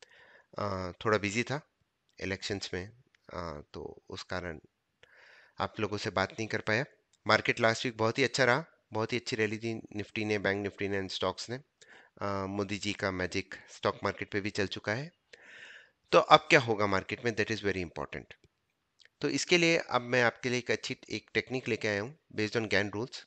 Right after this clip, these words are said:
गैन monthly and annual trend chain levels। ये हमने पहले भी बहुत डिस्कस किया था,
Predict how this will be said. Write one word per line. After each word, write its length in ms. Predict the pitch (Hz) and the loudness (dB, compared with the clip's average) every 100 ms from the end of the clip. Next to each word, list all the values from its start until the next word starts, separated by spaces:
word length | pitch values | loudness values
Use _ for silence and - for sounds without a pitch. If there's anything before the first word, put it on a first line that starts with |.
| - | 0
गैन 240 | 104 104 | 0 0
monthly 360 | 101 98 110 104 | -2 -2 -2 -2
and 140 | 92 | -2
annual 240 | 95 107 | -2 -2
trend 240 | 104 92 104 | -2 -4 -2
chain 180 | 101 90 | -4 -4
levels। 340 | 85 117 - - | -6 -8 -10 -6
ये 60 | 107 | -4
हमने 180 | 101 107 | -2 -2
पहले 240 | 95 101 | -2 -2
भी 100 | 123 | -4
बहुत 300 | 104 104 101 | -2 -2 -2
डिस्कस 320 | 95 - 104 | -4 -6 -8
किया 200 | - 90 | -4 -4
था, 180 | - 135 | -4 -10